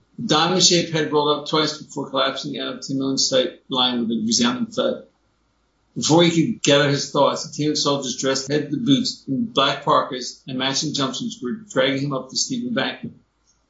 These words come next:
He was wrapped in a thermal blanket, one of the commandos demanding his attention.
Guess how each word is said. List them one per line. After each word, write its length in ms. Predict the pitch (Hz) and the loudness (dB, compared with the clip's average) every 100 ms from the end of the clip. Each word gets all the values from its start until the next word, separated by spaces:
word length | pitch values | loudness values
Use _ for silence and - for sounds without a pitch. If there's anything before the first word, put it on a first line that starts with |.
| _ _ | _ _
He 80 | 143 | 4
was 180 | 139 156 | 6 4
wrapped 240 | 151 156 | 2 0
in 80 | 175 | -2
a 60 | 160 | -2
thermal 340 | 156 156 147 | -2 -2 -4
blanket, 420 | 143 139 135 135 | 0 -2 -2 -6
one 120 | 139 | -6
of 40 | 135 | -6
the 60 | |
commandos 580 | - 139 139 139 135 127 | -6 -2 0 2 0 -2
demanding 340 | 127 131 131 127 | 0 0 0 -2
his 220 | 127 117 | -4 -6
attention. 560 | 135 123 120 113 - | -6 -4 -2 -4 -4